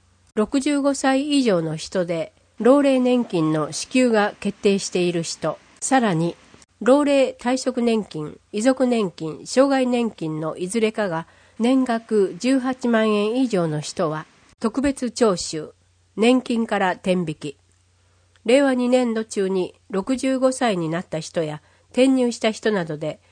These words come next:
上記年金のいずれかが年額十八万円以上の人は、令和三年度中に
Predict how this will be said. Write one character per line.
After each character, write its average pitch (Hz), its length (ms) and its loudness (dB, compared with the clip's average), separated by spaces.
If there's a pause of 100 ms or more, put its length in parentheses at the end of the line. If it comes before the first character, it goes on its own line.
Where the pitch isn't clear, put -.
(260)
上 269 200 2
記 208 140 -6
年 202 220 0
金 196 240 -2
の 180 200 0
い 190 100 -4
ず 226 100 0
れ 247 100 2
か 240 160 -4
が 170 240 -2
年 226 240 0
額 226 260 -4
十 247 200 -2
八 269 240 -4
万 240 180 0
円 233 180 0
以 254 60 -2
上 185 160 -2
の 160 100 -4
人 160 240 -4
は、 156 160 -6 (460)
令 254 160 8
和 247 140 2
三 233 260 -2
年 233 160 0
度 214 100 -2
中 202 280 -2
に 190 240 -2